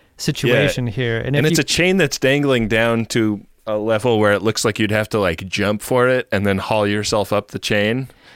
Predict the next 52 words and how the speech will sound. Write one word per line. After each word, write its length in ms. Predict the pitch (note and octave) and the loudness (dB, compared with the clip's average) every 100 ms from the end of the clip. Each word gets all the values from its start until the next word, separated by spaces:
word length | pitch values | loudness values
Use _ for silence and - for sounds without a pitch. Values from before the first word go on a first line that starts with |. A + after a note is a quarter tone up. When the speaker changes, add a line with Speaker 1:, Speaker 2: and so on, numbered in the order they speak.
| - | -16
Speaker 1:
Yeah, 280 | - A#2+ G#2+ | -8 -6 -6
Speaker 2:
Which 60 | G#2+ | -4
Speaker 1:
the 40 | F3 | -4
Speaker 2:
is 60 | - | 0
pretty 140 | E3+ | 0
Speaker 1:
chain's 100 | G2 | 2
gotta 140 | G2 - | 2 2
Speaker 2:
rugged. 120 | D#3 | 0
Speaker 1:
be 40 | C3 | -4
hot 400 | - D3 C#3 - | -2 0 -2 -4
too, 240 | C#3 C3 | -2 -2
right? 340 | A#2 B2+ C#3+ - - _ - _ - | 0 0 -2 -6 -18 _ -20 _ -14
Speaker 2:
Yeah. 360 | F2+ E2+ D#2+ E2+ | -6 -4 -6 -6
Speaker 1:
That's 160 | D#3 - | -8 -4
gonna 180 | D3+ | -2
really 200 | C#3 C3 | 0 -2
hurt 240 | A#2 C#3 C3+ | 0 -2 -2
your 120 | C3 | -2
hands. 460 | B2+ C3+ A#2+ A2 - _ _ _ _ _ _ _ - | -2 -2 -4 -6 -12 _ _ _ _ _ _ _ -10
Speaker 2:
Yeah, 240 | A2 C#3 | -2 0
and 120 | G2+ | 0
they 40 | G#2+ | 0
got 140 | C3 | -2
those 180 | B2+ A2 | 0 -2
big, 220 | - A2+ | -2 -2
long, 380 | G#2+ A2 G#2+ G2+ | 0 0 0 -2
pokey 400 | - A2+ G#2+ G#2+ | -2 -2 -2 -4
fingers. 640 | - F#2+ G2 A2 A2 - - - _ _ _ _ | -2 -2 0 -2 -2 -6 -10 -16 _ _ _ _
Those 160 | G3 - | -4 0
don't 200 | E4+ D#4+ | 0 0
look 140 | D4 | 0
like 160 | A3 - | 0 2
they 140 | D3+ | 0
would 100 | A#2+ | 0
be 80 | A#2+ | -4
great 420 | F#2+ G#2 A2+ A#2+ | -4 -2 -2 -2
for 340 | - A2 F#2+ F2 - A2+ | -2 0 0 -2 -12 -8
doing 300 | A2+ A2+ F#2+ | -2 0 0
anything. 500 | D#2+ D#2 - D#2 D2+ - C3 | -2 -6 -6 -8 -10 -14 -6
Speaker 1:
Yeah. 340 | C3+ C#3+ C3+ | -4 -2 -2
Speaker 2:
Like, 140 | B2 | -2
you 40 | D3 | 0
know 140 | E3 | 0
when 100 | F3 | 2
you 140 | C#3+ B2+ | 0 0
see 140 | D3+ | 2
a 80 | B2+ | 2
lady 320 | G#2+ A2 G#2+ | 2 2 2
with 160 | G#2 - | 0 0
very 260 | G#2+ G#2+ | 0 2
big 340 | G2+ G#2+ G2+ F#2+ | 2 0 0 -2
fingernails 920 | A2 G2+ G#2+ G#2+ G#2+ A2 A#2 - | -4 0 0 2 2 2 0 -4